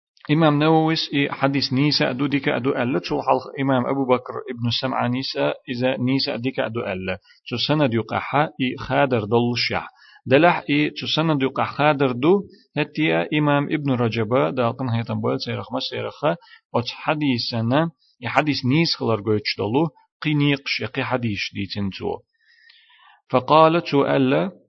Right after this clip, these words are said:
далкъана хайтам бойла цунах имам Ибн Раджаб аьлла: "وقد روي معنى هذا الحديث مرفوعا من وجوه أخرى".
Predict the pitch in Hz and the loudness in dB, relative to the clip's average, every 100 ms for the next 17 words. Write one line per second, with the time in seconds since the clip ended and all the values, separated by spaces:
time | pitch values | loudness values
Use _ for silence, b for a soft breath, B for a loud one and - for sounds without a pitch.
0 | _ _ _ _ _ - 120 120 131 123 | _ _ _ _ _ -2 0 0 -2 -2
1 | 113 110 123 156 151 135 135 123 123 127 | -2 0 0 0 -4 -4 -2 -2 -2 -2
2 | 123 113 107 104 107 110 147 147 131 135 | 0 0 0 -2 -2 0 0 2 0 0
3 | 120 131 165 160 139 151 151 143 127 143 | 0 2 2 2 2 2 2 0 0 0
4 | 143 135 - 127 143 139 123 117 107 131 | -2 -4 -4 -2 -2 -2 0 0 -2 -4
5 | 147 139 139 160 165 - _ _ _ _ | 0 2 4 2 -2 -8 _ _ _ _
6 | _ _ _ _ - 123 127 123 120 147 | _ _ _ _ -2 0 2 2 2 2
7 | 127 127 147 127 110 95 | 2 0 0 0 0 0